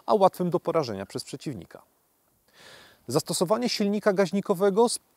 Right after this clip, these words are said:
zwiększyło łatwopalność całego pojazdu. Zastosowany również układ napędowy,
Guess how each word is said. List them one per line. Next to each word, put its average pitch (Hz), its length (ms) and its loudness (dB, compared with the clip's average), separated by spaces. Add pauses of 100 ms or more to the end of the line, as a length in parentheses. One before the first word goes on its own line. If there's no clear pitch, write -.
(400)
zwiększyło 202 600 2
łatwopalność 202 800 4
całego 180 380 0
pojazdu. 113 500 0 (800)
Zastosowany 151 680 0
również 135 320 -4
układ 135 260 -4
napędowy, 123 720 -2